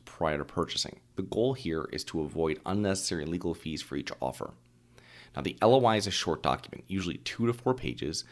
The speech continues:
and usually non-binding, meaning it cannot be enforced by law. The L O I includes only the important details of the deal. Now, the P S A, or the purchase and sale agreement, is a document that contains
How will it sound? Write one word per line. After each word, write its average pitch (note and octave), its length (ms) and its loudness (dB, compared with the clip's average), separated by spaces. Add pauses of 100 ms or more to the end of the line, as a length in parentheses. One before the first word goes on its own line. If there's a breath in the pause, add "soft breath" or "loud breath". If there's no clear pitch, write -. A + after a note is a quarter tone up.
(140 loud breath)
and F2 140 2
usually G#2 380 2
non-binding, D2+ 720 0 (420 loud breath)
meaning F2+ 280 6
it C2+ 160 0
cannot D2 340 -2
be D2+ 100 -4
enforced B1 380 -4
by A1+ 80 -2
law. G#1+ 380 -2 (400 soft breath)
The F2+ 200 -6
L A#2 200 8
O A#2 180 6
I G2+ 120 4
includes F2 540 0
only F2 140 2
the D2+ 160 -4
important G#2+ 680 2 (260)
details E2 480 0
of - 80 -10
the B1 80 -4
deal. A#1+ 300 -6 (680 loud breath)
Now, - 80 -10
the - 80 -12
P - 240 6
S C#3 180 6
A, F#2 400 2
or F2 120 0
the D#2+ 60 -4
purchase - 480 -2
and F2 100 -4
sale D#3 220 4
agreement, D#2+ 340 -2
is E2+ 80 -6
a D#2+ 40 -10
document D2+ 460 -2
that - 100 -12
contains E2 300 -6